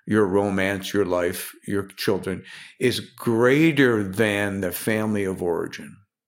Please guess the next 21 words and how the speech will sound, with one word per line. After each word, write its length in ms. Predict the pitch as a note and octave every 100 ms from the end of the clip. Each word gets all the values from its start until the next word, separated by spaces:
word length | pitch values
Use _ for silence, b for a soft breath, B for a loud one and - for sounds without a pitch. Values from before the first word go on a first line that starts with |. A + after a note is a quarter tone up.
| _ _ _ _ -
Now 80 | G2
think 240 | C3 B2
about 240 | G2 F#2
that 180 | - -
for 160 | - G2
a 60 |
minute. 220 | F#2+ - - _ _ _ _ _ _ _ _ B B B B B B B _
The 120 | A2+
loyalty 680 | G2 A2+ B2 D#3+ E3+ F3 E3
to 120 | B2+ A2+
the 140 | A2
family 560 | - B2 B2+ B2+ A#2+ G#2+
of 180 | G#2
procreation 920 | - A#2 G#2+ - G#2+ G2+ A2 G#2+ G#2+ G2
is 180 | G2 G2
greater 640 | A2 G#2+ A2+ C3 C3 B2
than 280 | G#2+ A2 G#2+
the 100 | G2+
family 380 | - G#2+ G2 F#2+
of 160 | F#2+
origin. 460 | F#2 F#2 F#2+ -